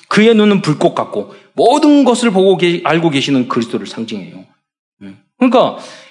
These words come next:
우리가 그리스도를 서-, 요한계시록을 보면 그리스도를 더 풍성하고 깊게 이해할 수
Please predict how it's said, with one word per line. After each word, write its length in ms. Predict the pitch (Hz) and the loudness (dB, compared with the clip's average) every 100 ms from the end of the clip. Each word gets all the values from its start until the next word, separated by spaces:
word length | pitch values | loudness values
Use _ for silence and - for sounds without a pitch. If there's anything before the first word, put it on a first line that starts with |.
| _ | _
우리가 300 | 180 254 262 | 0 2 2
그리스도를 560 | 262 233 240 262 254 247 | 2 0 0 0 0 0
서-, 240 | - 233 | -4 0
요한계시록을 540 | 185 247 240 226 240 180 | 2 2 0 0 0 2
보면 260 | 208 233 | 2 2
그리스도를 500 | - 226 240 240 240 | 2 0 0 0 0
더 540 | 233 226 220 254 277 - | -2 -6 -2 -2 -2 -2
풍성하고 640 | 311 311 277 240 220 220 | -2 0 0 0 0 -2
깊게 340 | - - - | -4 -8 -4
이해할 400 | 220 131 151 139 | -2 0 0 -2
수 380 | 135 - 147 180 | -2 -6 -6 -6